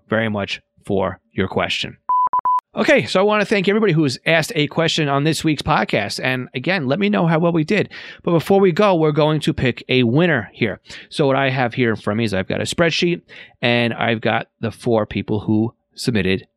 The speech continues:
a question in the spreadsheet. So that means I've got Les Stevenson, Lee Smith, I've got Chris Paris,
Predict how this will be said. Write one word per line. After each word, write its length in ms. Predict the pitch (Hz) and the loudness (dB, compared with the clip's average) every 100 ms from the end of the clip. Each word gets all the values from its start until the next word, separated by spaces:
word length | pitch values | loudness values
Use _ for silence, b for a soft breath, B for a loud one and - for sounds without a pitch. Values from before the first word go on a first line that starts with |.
| _ | _
a 120 | 117 | -6
question 500 | - 87 - 110 110 - | -4 -4 -2 -4 -4 -6
in 240 | 95 101 | -8 -4
the 60 | 120 | -4
spreadsheet. 560 | - 220 208 110 85 - - | 2 2 2 -4 -6 -12 -8
So 280 | - 120 110 | -2 0 0
that 180 | 117 | 0
means 260 | 120 113 98 | 0 -2 -2
I've 240 | 117 107 | -2 -2
got 420 | 107 110 104 - - _ _ _ _ _ - | -2 -2 -2 -6 -14 _ _ _ _ _ -2
Les 220 | 135 147 | 0 0
Stevenson, 560 | - 156 143 - 143 139 _ _ _ _ 117 | 0 0 0 -2 -2 -4 _ _ _ _ 0
Lee 180 | 139 | 2
Smith, 460 | 127 147 143 143 - _ _ _ | 2 0 0 0 -8 _ _ _
I've 80 | - | -8
got 140 | 117 - | -6 -2
Chris 180 | 156 | -2
Paris, 580 | - 143 127 123 - - | 0 2 2 2 -2 -10